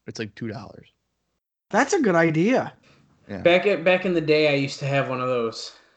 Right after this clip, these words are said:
Speaker 2: You
Speaker 3: Well, my
Speaker 2: did.
Speaker 3: my parents
Speaker 2: You
Speaker 3: had
Speaker 2: did.
Speaker 3: one, and I, I infamously talked my old neighbor into saying that the, the red, the red button is the cold water,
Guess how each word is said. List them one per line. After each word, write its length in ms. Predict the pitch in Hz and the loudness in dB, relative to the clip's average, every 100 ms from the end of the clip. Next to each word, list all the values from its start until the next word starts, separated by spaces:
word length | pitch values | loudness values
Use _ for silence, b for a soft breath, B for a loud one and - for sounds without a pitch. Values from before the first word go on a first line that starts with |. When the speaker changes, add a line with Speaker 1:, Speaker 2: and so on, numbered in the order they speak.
| _ | _
Speaker 2:
You 160 | 180 180 | 0 2
Speaker 3:
Well, 40 | |
my 200 | 180 170 | 2 2
Speaker 2:
did. 160 | 135 - _ - | -2 -8 _ -12
Speaker 3:
my 120 | 131 | -8
parents 340 | 139 135 147 | -4 -2 -2
Speaker 2:
You 60 | 131 | -2
Speaker 3:
had 60 | 117 | -2
Speaker 2:
did. 80 | |
Speaker 3:
one, 200 | 110 117 | -4 -6
and 160 | 120 127 | -6 -4
I, 220 | 123 123 117 98 - - - | -4 -4 -8 -16 -18 -20 -12
I 120 | 131 | -8
infamously 1040 | 120 143 143 139 131 - 127 120 117 117 - | -4 -4 0 -2 -2 -4 -4 -2 -2 -4 -10
talked 300 | - 123 117 | -4 -4 -4
my 360 | 123 113 107 110 | -4 -4 -4 -4
old 240 | 117 117 | -4 -4
neighbor 400 | 117 120 117 110 | 0 0 2 0
into 180 | 107 110 | 0 -4
saying 320 | 107 120 113 | -2 0 0
that 160 | 113 - | -2 -4
the, 160 | 117 - - 131 | -6 -8 -12 -6
the 160 | 120 | -2
red, 440 | 117 170 165 143 - | 2 2 0 -8 -12
the 200 | 123 135 | -6 0
red 280 | 147 190 147 | 2 2 2
button 220 | 131 123 | 0 -2
is 140 | 113 | -6
the 80 | - | -10
cold 360 | - 180 175 135 | -4 -2 0 -2
water, 460 | 107 98 98 95 | -4 -4 -10 -12